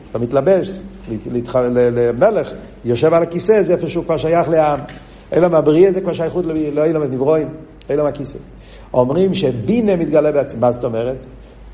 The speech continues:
ב-, אה, מי-, בינה מתגלה בבריאה. זאת אומרת שבריאה הוא לבוש ל-, לספירס הבינה. אה, זה מה שהוא רוצה להסביר.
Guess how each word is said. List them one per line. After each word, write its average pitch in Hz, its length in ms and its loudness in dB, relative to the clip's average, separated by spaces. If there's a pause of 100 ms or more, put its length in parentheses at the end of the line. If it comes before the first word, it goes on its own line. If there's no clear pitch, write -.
(320)
ב-, 104 60 2
אה, 135 420 2
מי-, 156 200 2
בינה 147 360 2
מתגלה 156 340 2
בבריאה. 143 400 -2 (500)
זאת - 100 -4
אומרת 151 420 2
שבריאה 135 600 2
הוא 120 220 2
לבוש 143 920 -2 (1080)
ל-, 131 400 2
לספירס 147 420 -2
הבינה. 110 320 -4 (1040)
אה, 123 160 2
זה 131 100 0
מה 143 100 2
שהוא 135 120 -2
רוצה 131 140 0
להסביר. 135 380 4